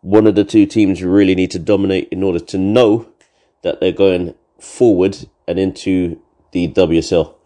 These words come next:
They have to dominate. It has to happen. So hopefully you'll, you'll see that going forward. And those are the results. Now, here's something I don't normally do,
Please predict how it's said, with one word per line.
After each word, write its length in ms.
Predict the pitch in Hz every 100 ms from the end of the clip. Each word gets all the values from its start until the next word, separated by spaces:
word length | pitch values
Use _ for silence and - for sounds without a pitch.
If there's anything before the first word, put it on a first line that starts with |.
| _ _ _ _
They 100 | 85
have 240 | 87 95 -
to 60 |
dominate. 420 | 85 95 85 85 - _ _
It 120 | - 80
has 240 | 92 -
to 100 | 92
happen. 340 | 87 - 78 - _ _ _ _ _ _ _ _
So 180 | 98 98
hopefully 360 | - - 117
you'll, 240 | 95 110 -
you'll 140 | - 107
see 240 | - 120
that 400 | 101 107 - _ -
going 240 | 104 98
forward. 440 | - 120 120 123 - - _ _ _ _ _ _ _ _ _ _ - -
And 200 | 101 101
those 300 | 120 113 113
are 40 |
the 80 | 107
results. 680 | 104 87 120 - - - _ _ _ _ _ _ _ -
Now, 180 | 101
here's 200 | 110 139
something 320 | 139 127 120 113
I 60 |
don't 260 | 98 123 -
normally 300 | 98 92 87
do, 260 | 117 135